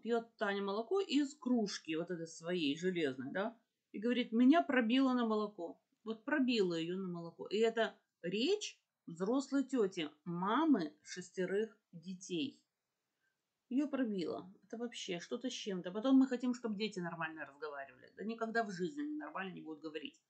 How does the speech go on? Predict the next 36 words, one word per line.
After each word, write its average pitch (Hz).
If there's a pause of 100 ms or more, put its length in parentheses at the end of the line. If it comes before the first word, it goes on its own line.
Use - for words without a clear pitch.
(460)
Потому 202
как 180
они 190
прекрасно 247
слышат 226
то, 240
как 196
говорит 175
их 180
мама. 151 (1400)
И -
вот 320
Таня 294
говорит: 269
«Чашечку 359
молока 311
захотелось». 214
Чашечку 311
молока. 285 (140)
Вы 233
знаете, 294
вот 226
при 233
словосочетании 226
«чашечка 202
молока» 214
ассоциация 247
возникает, 226
э, -
какой-то 254
такой 247
вот 233
изысканной 233
чашечки 196
фарфоровой, 165
да? 180